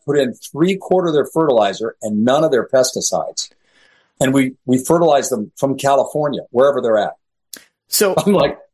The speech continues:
Speaker 1: "How do you
Speaker 2: that
Speaker 1: do that? Holy crow. That doesn't even make any sense."
Speaker 2: So, so let, let me, let me, uh, uh, hone that in just a s-, so you're, you're saying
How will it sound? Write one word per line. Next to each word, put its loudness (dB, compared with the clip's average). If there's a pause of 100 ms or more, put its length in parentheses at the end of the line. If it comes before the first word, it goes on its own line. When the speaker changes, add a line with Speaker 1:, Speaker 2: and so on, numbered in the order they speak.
Speaker 1:
"How 0
do -4
you -2
Speaker 2:
that -2
Speaker 1:
do -2
that? 2
Holy 2
crow. 2 (140)
That -4
doesn't 2
even -4
make 0
any -4
sense." 0 (120)
Speaker 2:
So, -2
so 0
let, -2
let 2
me, 0
let 2
me, 2
uh, 2
uh, 0
hone -2
that 0
in 0
just -8
a -2
s-, 0
so 2
you're, 0
you're 0
saying -2